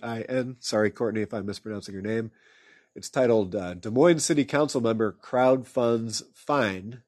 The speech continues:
for Man Ticketed While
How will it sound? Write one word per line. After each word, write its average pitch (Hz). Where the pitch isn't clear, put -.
for 107
Man 113
Ticketed 113
While 104